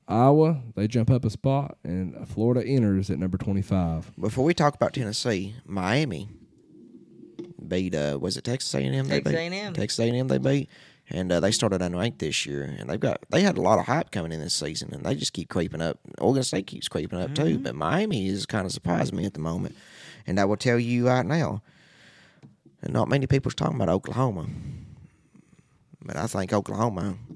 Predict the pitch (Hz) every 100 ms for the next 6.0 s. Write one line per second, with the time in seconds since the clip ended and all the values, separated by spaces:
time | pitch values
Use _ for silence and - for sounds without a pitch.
0 | 202 _ _ _ _ _ - 107 117 98
1 | 120 - - 98 92 78 98 104 101 98
2 | 107 104 90 78 - 82 80 98 78 87
3 | - 82 69 - 90 82 69 78 - -
4 | 76 - - - _ _ _ - - -
5 | _ - - - 135 127 139 139 165 269